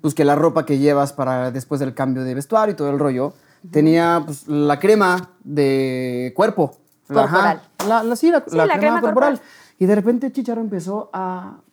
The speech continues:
Speaker 1: pintar como si fuera obra de arte. Ya sabes que luego los artistas pintan un vaso y luego lo venden y todo el rollo. Empezó a poner cubo. Un cubito, otro cubito, y me puso cubo.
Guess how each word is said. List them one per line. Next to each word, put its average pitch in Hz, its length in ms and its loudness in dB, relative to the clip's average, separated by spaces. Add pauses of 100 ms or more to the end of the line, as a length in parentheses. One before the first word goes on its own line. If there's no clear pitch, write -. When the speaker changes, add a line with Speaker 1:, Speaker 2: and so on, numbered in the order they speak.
Speaker 1:
pintar 196 460 -6
como 175 200 -6
si 156 100 -12
fuera 175 680 -4
obra 185 280 -2
de 175 100 2
arte. 175 280 -4
Ya 180 120 -6
sabes 165 160 -6
que 160 100 -12
luego 147 140 -4
los 160 100 -4
artistas 147 420 -8 (280)
pintan 156 680 0 (260)
un 160 180 0
vaso 143 460 -2
y 135 100 -2
luego 135 220 -2
lo 135 120 -2
venden 139 440 -4
y 127 60 -6
todo 139 140 -4
el 135 80 -4
rollo. 139 360 -4 (260)
Empezó 151 300 -6
a 165 60 -8
poner 170 280 -4
cubo. 196 400 -8 (800)
Un 170 140 -2
cubito, 180 440 -4
otro 170 220 -8
cubito, 170 380 -6
y - 20 -12
me 160 100 -6
puso 160 360 -10
cubo. 269 320 -6